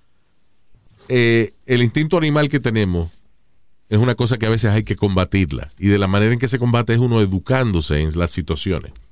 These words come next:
You educate yourself, you learn to think in a difficult situation.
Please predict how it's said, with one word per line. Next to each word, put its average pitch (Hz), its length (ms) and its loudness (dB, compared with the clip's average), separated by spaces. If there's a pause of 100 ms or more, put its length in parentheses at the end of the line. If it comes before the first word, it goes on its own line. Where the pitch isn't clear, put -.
(1080)
You 98 160 2
educate 120 440 0
yourself, 92 400 0
you 87 120 2
learn 117 280 2
to 101 180 -2
think - 720 -2 (600)
in 95 140 0
a 95 80 4
difficult 90 460 0
situation. 73 640 -2